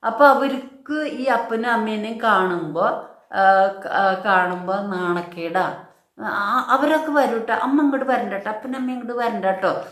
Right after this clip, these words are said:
അവരോട് സംസാരിക്കണ്ട ട്ടോ എന്ന് പറയുന്ന ഒരവസ്ഥ. അതുപോലെ തന്നെ പലരും ഒറ്റയ്ക്ക് താമസിക്കുന്ന ഇത് കണ്ടു മടുത്തട്ടാ. ആ, അങ്ങനെ പറയുമ്പോ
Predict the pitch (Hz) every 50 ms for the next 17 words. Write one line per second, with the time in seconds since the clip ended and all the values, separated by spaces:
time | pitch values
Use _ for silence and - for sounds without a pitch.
0 | - - 233 240 233 240 240 240 240 240 240 254 233 214 - 185 170 170 170 -
1 | 170 165 165 170 170 170 - 170 156 - - - - - _ _ - 175 170 180
2 | 180 180 190 190 175 165 156 151 160 160 160 160 156 151 151 147 - - - -
3 | - - - _ _ _ _ _ _ _ _ _ _ _ _ _ _ _ _ _
4 | - - 233 247 - 262 269 269 277 269 277 254 240 240 233 233 240 - - -
5 | - - _ _ _ _ _ _ _ _ _ _ _ _ _ _ _ _ _ _
6 | - 240 247 247 254 262 277 320 311 302 294 269 - - 247 247 - 277 269 262
7 | 247 247 233 - - 226 247 247 254 254 254 - 269 - - 247 240 233 240 233
8 | 226 277 262 247 247 240 226 208 220 - - - - 220 - - 247 226 - -
9 | - - - - _ _ _ _ _ _ _ _ _ - - 196 202 202 202 196
10 | 196 - - - - - - - - - - _ _ _ _ _ - - 233 247
11 | 254 269 285 330 320 320 294 262 226 226 226 226 220 220 226